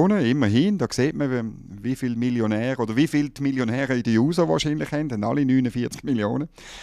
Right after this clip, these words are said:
Ähm, und mit dem soll man, oder man muss ja jetzt immer auch noch sagen, dass das Klima irgendeine Rolle spielt. Also mit dem soll man wirklich die ganze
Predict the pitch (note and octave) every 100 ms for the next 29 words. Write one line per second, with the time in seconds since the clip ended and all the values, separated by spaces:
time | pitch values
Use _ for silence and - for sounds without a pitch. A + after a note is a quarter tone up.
0 | - - - C3+ C#3 C#3+ C#3 C3+ C3 B2
1 | C3 B2+ C#3 C#3 G3+ G3+ - D3+ E3+ F#3+
2 | E3+ C#3+ D3+ C3+ C#3 C3+ A#2 - A2+ C3
3 | A2+ G#2+ G2+ F2+ F#2+ A2 G2 F2 F#2+ -
4 | - F#2+ A2 A#2+ A2 G#2+ G2+ F#2 G2 F#2+
5 | F2 D#2+ F#2 F#2 F#2 - A2 C#3+ - -
6 | A2+ A#2+ G#2+ A2 - A#2+ - G#2+ G2 G#2
7 | A#2 - A2